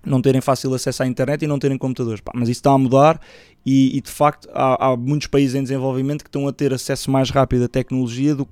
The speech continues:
do que alguns países mais desenvolvidos, porque há grandes marcas como a Google a investirem por internet no meio da África e coisas desse género. Portanto, não seria por aí. Agora, a questão é que é assim,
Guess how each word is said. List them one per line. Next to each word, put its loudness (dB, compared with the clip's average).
do -6
que -2
alguns -2
países 0
mais -2
desenvolvidos, -2
porque -14
há 0
grandes 0
marcas -4
como -4
a -2
Google 0
a -6
investirem -4
por -6
internet -4
no -6
meio -2
da 0
África -8
e -8
coisas -6
desse -10
género. -14
Portanto, -6
não -2
seria 2
por -4
aí. -2
Agora, 4
a 0
questão -4
é 2
que 0
é 6
assim, -2